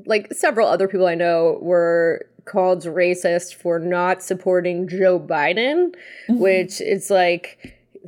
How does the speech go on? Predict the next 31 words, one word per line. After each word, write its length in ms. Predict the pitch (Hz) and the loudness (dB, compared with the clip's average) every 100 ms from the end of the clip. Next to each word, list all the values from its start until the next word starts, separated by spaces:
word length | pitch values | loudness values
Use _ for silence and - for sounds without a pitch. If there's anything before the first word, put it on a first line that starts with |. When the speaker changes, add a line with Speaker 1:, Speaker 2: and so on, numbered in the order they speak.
| 202 160 | -14 -8
Speaker 1:
he's 240 | 185 165 | -6 0
literally 400 | 185 185 180 175 | 2 2 2 2
a 60 | 160 | 0
white 240 | 156 175 | 0 0
guy. 360 | 208 214 220 226 | 0 0 0 -2
Speaker 2:
Mm-hmm. 80 | - | -4
Speaker 1:
He 300 | 170 165 160 | -4 -4 -2
is 280 | 170 156 - | -4 -4 -6
the 140 | 165 | -4
author 680 | 156 156 156 - 208 214 - - | -2 -2 -2 0 0 2 0 -2
Speaker 2:
Mm-hmm. 80 | |
Speaker 1:
of 580 | 170 165 165 - - 196 | -2 -2 -4 -14 -12 -8
th-, 120 | - - | -8 -8
one 280 | 170 170 | -6 -4
of 180 | 175 151 170 | -4 -6 -10
the, 840 | 226 208 285 349 330 277 202 180 | -4 0 0 -2 -4 -4 -4 -6
<laughs> 20 | - | -4
like, 300 | 170 170 196 | -2 -2 -2
most 500 | 185 175 180 180 180 | 2 2 2 -2 -6
racist 600 | 175 165 190 175 175 - | -2 -2 -2 -4 -4 -6
pieces 340 | 196 190 175 | -6 -4 -4
of 120 | 190 | -2
legislation 1000 | 170 165 170 - 170 196 208 202 208 208 | -2 -2 -4 -2 -2 0 0 0 0 -2
in, 440 | - 175 175 175 - | -2 -2 -2 -8 -12
you 260 | - 185 175 | -10 -4 -2
know, 280 | 170 165 160 - - - - - | -2 -2 -6 -12 -20 -20 -16 -8
modern 380 | 185 170 165 | -4 -2 -2
history. 640 | 170 190 - 247 254 262 - | 0 -2 0 0 2 0 0
Um, 640 | 185 175 170 165 160 185 - _ - | -2 -2 -2 -6 -10 -14 -18 _ -4
and, 420 | 196 185 175 170 170 | 0 0 0 0 0
uh, 580 | 170 165 160 160 - | 2 4 4 2 0